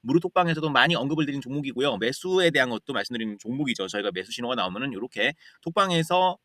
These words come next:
말씀드리고 문자로도 보내드리고 있어요. 그리고 요건 최근에 나왔던 종목들인데 이렇게 목표 단가 나오면은 "목표 단가 나왔습니다."라고 문자도 드리고, 그럼 저희 톡방에서 계신 분들이 매니저분들과 함께 이렇게 "저희 수익 났어요."라고 이렇게 인증도 해주고 계십니다.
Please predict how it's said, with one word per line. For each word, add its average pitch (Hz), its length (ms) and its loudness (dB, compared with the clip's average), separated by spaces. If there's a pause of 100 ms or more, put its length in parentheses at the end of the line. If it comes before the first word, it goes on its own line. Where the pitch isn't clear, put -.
(140)
말씀드리고 127 680 -2
문자로도 131 580 2
보내드리고 120 500 -6
있어요. 120 540 0
그리고 113 320 -6
요건 117 160 -4
최근에 151 300 -6
나왔던 120 420 -2
종목들인데 120 720 -2 (240)
이렇게 104 300 -4
목표 117 260 -2
단가 127 240 0
나오면은 104 480 -2
"목표 - 160 -10
단가 117 180 -4
나왔습니다."라고 131 680 4
문자도 113 320 -4
드리고, 101 420 0 (220)
그럼 104 160 -6
저희 92 160 -8
톡방에서 135 600 2
계신 - 280 -10
분들이 156 480 2 (200)
매니저분들과 143 520 0
함께 160 340 -4
이렇게 123 220 -4
"저희 135 160 -4
수익 190 160 -10
났어요."라고 156 840 0
이렇게 131 480 -8
인증도 143 440 -4
해주고 117 240 -10
계십니다. 113 480 -4